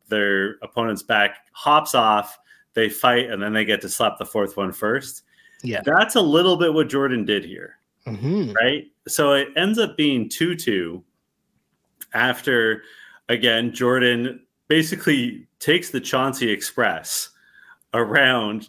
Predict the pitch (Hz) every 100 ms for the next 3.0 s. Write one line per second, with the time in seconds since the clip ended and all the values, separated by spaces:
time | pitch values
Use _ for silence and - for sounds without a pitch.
0 | - - 107 120 123 - 120 104 101 -
1 | - _ _ 117 120 107 95 107 98 104
2 | - 127 120 127 98 92 - 107 131